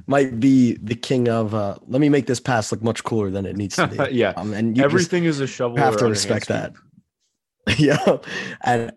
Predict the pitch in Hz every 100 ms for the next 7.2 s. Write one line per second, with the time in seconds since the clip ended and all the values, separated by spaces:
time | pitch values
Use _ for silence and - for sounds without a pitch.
0 | - 95 123 113 147 127 123 117 113 120
1 | 113 110 110 _ - _ - - - 120
2 | 127 117 127 120 113 113 113 113 110 110
3 | 107 104 - 107 101 - 95 104 98 104
4 | 101 101 - _ 110 107 98 92 101 -
5 | - - - - 104 101 - 101 104 -
6 | - - - - - - - _ 117 113
7 | 110